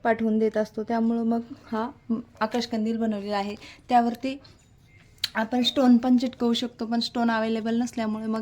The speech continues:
आपण ह्या ठिकाणी कलरची, अं, टिकली चिटकवून घेतलेली आहे. त्यानंतर आता आपल्याला आकाशकंदील बनवायला सुरुवात करायची आहे. सुरुवातीला जो आपण पुठ्ठा घेतलेला आहे त्यालाच आता स्टॅपलर करून घ्यायचं आहे.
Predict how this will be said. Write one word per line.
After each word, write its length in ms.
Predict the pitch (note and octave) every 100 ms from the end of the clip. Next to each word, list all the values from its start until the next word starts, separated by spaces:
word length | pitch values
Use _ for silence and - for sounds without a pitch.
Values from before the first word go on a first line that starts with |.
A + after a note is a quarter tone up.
| -
आपण 320 | - - A3+ A#3
ह्या 320 | - - G#3+
ठिकाणी 300 | G#3+ A3 G#3+
कलरची, 480 | G#3+ G#3+ G#3 - B3+ C#4+ D4 - -
अं, 720 | G#3 G3+ G3 G3 G2+ G2+ G#2 G3 - - - A#3+ -
टिकली 280 | A#3+ B3
चिटकवून 600 | G#3+ - - A#3 - A3 B3+
घेतलेली 380 | G#3+ G#3+ G#3+
आहे. 180 | G#3 G#3
त्यानंतर 400 | A#3 A#3 B3 A#3+
आता 200 | B3+ B3
आपल्याला 360 | A#3+ A#3+ A3+ C4 - - - - - - - - -
आकाशकंदील 580 | - A3 A#3+ A#3+ A#3 A3+
बनवायला 420 | A3+ A3 G3+ A#3+
सुरुवात 260 | D#4+ B3+ A#3 A#3
करायची 320 | G#3+ G#3+ G#3+
आहे. 180 | G#3 - - - -
सुरुवातीला 400 | C4 B3 C4+ C4
जो 120 | C4+
आपण 240 | C4 B3+
पुठ्ठा 260 | C4 A#3+ C4+
घेतलेला 380 | B3 B3+ B3 A#3+
आहे 180 | A3+
त्यालाच 320 | B3 A#3+ A#3+ A#3+
आता 200 | A#3+ B3+
स्टॅपलर 400 | C4+ B3 A3+ G#3+
करून 320 | A3+ G#3 A#3
घ्यायचं 320 | A3 G3 G#3
आहे. 180 | G3